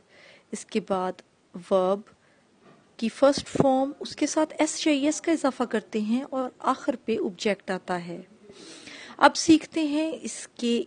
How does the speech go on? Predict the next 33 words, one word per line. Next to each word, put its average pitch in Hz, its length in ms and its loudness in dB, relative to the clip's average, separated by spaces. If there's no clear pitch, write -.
interrogative 226 800 0
and 220 220 4
negative 202 360 -2
sentences। 185 720 -6
इसी 233 220 -4
तरह 226 380 -2
present 240 380 0
tense 185 340 -4
में 208 240 0
do 247 200 -2
और 214 200 2
does 175 180 -4
का - 140 -4
इस्तेमाल 180 720 -8
भी 226 260 -6
कई 277 140 0
students - 640 -8
के 175 120 -4
लिए 175 220 -6
परेशानी 202 580 -4
का 185 140 -4
बायस 180 400 -4
बनता 175 300 -6
है। 170 220 -8
अगर 359 220 8
इसे 370 240 6
हम 349 240 2
ऐसे 240 280 0
समझ 233 420 2
लें 196 320 -4
कि 254 100 -2
do 226 220 2
हैं 208 420 0